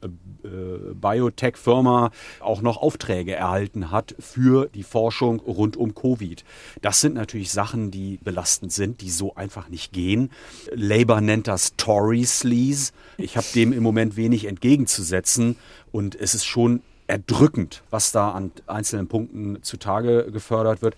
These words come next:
Auf der anderen Seite, die Umfragewerte sind bei zwanzig Prozent und man fragt sich so ein bisschen, wer sind diese zwanzig Prozent noch und, äh, was muss eigentlich noch passieren, äh, damit es dann auch mal zu Rücktritten kommt? Also ich finde es schon überraschend, ja, wir setzen eine Untersuchung an, ja, der,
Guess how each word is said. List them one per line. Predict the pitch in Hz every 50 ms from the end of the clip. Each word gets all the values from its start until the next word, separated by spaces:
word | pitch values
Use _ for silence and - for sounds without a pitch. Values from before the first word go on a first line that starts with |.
| - - - _
Auf | - - -
der | - 104 87
anderen | 95 107 113 110 104
Seite, | 98 107 110 104 110 98
die | 98
Umfragewerte | 107 110 107 - - 104 101 98 95 98 101 107 101
sind | 95 104
bei | 104 95
zwanzig | - - 101 95 - - -
Prozent | - - 90 - - 101 101 120 - - - - - - _
und | -
man | 101 101 92
fragt | - - 101 - -
sich | 117 -
so | - 107
ein | 98
bisschen, | 92 98 - - 104 95 95 95 90 _ _ _ _ _ _ _ _ -
wer | 98 95
sind | 92 120 131 -
diese | - - 233 180
zwanzig | 156 - - 127 113 - - 123 - -
Prozent | - 117 107 - - 117 120 -
noch | 110 110 110 - - - - - - -
und, | - - 104 101 - -
äh, | - 127 113 117 180 165 - - - 233 -
was | 117 127 -
muss | 147 139 131
eigentlich | 170 113 98 120 120 110 -
noch | - 135 - -
passieren, | - 131 - - - 139 123 123 127 127 139 - 220 - - - -
äh, | - 117 113 107 101 -
damit | 113 101 113 160 -
es | 180 - -
dann | - 92 90
auch | - 92 87
mal | 98 92 90
zu | - - 110 92
Rücktritten | 101 107 - - - 101 - -
kommt? | 90 - - 131 95 - -
Also | 95 87 85
ich | 92 -
finde | - 131 101 98
es | -
schon | - - 123 123
überraschend, | 120 104 98 95 113 - - 113 101
ja, | 110 127 156 160 156 151 147
wir | 135 135 117
setzen | 107 113 - - 110
eine | 98 95 95
Untersuchung | 92 90 85 92 85 95 143 151 - 139 131 113
an, | 113 117 113 110
ja, | 120 139 135 135 135 135 135 123
der, | 117 110 107 101